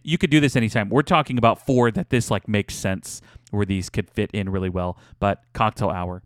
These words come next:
We did an episode on this last week. We're not gonna dive too deep into this one, but obviously cocktail hour, uh, is a really great time for the bride and groom to join in and meet people, mingle, say hi, hugs,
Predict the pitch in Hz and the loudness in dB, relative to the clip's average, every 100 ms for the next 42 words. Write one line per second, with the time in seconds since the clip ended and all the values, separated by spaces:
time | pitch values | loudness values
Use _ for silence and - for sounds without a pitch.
0 | _ - 107 127 120 117 117 123 113 110 | _ -6 0 2 4 2 2 2 2 0
1 | - 101 95 95 92 95 95 101 98 101 | -4 -6 -6 -8 -8 -10 -8 -8 -6 -8
2 | - 104 104 101 101 104 95 - 95 92 | -6 -6 -4 -6 -6 -6 -10 -10 -10 -10
3 | 104 - - - 104 - 110 104 101 104 | -12 -20 -20 -4 -2 0 2 2 0 -2
4 | - - 101 - 104 92 95 95 92 92 | -4 -4 -4 -2 -2 -2 0 0 0 -4
5 | - _ _ - 98 92 - 110 87 110 | -8 _ _ -2 0 0 0 -2 -2 -2
6 | 104 92 95 107 104 98 - 101 101 107 | -2 -2 0 0 0 -4 -8 -2 0 0
7 | - - 101 98 92 - _ - 117 101 | -4 -4 -2 -2 -6 -12 _ -4 0 0
8 | 90 104 101 101 110 110 98 - 87 - | 0 2 2 0 -2 -2 -2 -6 -6 0
9 | 110 131 110 101 104 _ _ _ _ 117 | 2 2 2 2 -2 _ _ _ _ -6
10 | 101 98 - 95 92 92 _ _ - 101 | -4 -6 -6 -6 -6 -8 _ _ -6 -4
11 | 95 95 - - 101 95 92 - _ - | 0 -2 -4 -8 -6 -4 -6 -8 _ -8
12 | 104 95 - | -6 -6 -12